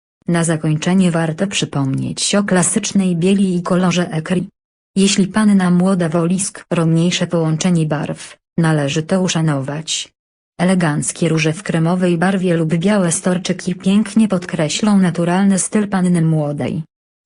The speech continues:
W tym sezonie proponujemy nie łączyć ich z innymi kwiatami. Prosta wiązanka z jednego rodzaju kwiatów to klasyczna elegancja.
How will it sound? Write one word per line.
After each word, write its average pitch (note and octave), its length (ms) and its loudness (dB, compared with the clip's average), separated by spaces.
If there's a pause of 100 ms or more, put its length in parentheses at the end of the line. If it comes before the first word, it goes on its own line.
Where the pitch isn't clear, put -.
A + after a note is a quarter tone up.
(280)
W - 60 -14
tym F#3+ 160 4
sezonie D#3 520 -2
proponujemy D#3 760 0
nie D3+ 200 0
łączyć G3+ 460 0
ich E3+ 160 -6
z D#3 80 -4
innymi G3 480 4
kwiatami. D3+ 680 -4 (500)
Prosta E3 400 0
wiązanka D#3+ 600 0
z D#3 80 -2
jednego F#3 500 2
rodzaju G3 440 2
kwiatów F3+ 480 -4
to D#3+ 140 -6
klasyczna F3 640 0
elegancja. D3+ 840 -4